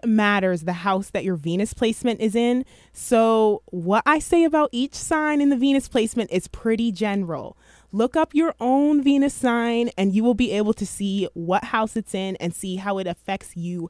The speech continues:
specifically. So I really want to incorporate music in this episode again because I feel like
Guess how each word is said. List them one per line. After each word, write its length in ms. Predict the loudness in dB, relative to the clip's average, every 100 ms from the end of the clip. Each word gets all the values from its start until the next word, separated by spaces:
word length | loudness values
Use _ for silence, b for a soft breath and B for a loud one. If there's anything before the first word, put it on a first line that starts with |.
| _
specifically. 1040 | -20 -10 -8 -6 -4 -6 -8 -14 -16 -16 -20 _ _ -18 -18 b b b b b
So 680 | -14 -8 -2 0 0 -2 -4 _ _ _ _ -6
I 80 | -4
really 380 | 0 4 6 6
want 220 | 6 0
to 60 |
incorporate 580 | 0 2 2 2 0 0
music 400 | 2 2 0 -2
in 100 | 0
this 160 | 0 0
episode 480 | -2 -4 -2 -2 0
again 400 | 0 0 0 0
because 440 | -4 -2 0 0
I 80 | -4
feel 240 | -4 0 2
like 160 | 2